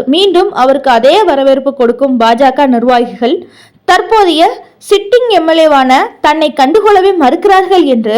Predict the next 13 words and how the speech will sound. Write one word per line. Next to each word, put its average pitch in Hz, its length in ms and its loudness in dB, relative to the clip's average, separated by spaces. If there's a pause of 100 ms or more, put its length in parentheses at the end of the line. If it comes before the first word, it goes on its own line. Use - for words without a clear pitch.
(380)
சோர்வுடன் 370 580 0
காணப்படுகிறாராம். 233 840 -2 (720)
கோவை 403 300 2 (100)
மாவட்டத்தில் 320 580 -2
போட்டியிட்டு 294 480 -2 (340)
அண்ணாமலை 302 460 0 (100)
வெற்றி 247 280 -4
பெற்றுவிட்டால் 269 600 -2 (280)
அடுத்தபடியாக 302 760 0 (260)
அவரது 349 320 0 (120)
ஆதிக்கம் 269 460 -2 (160)
இன்னும் 330 320 0
அதிகரித்து 247 500 0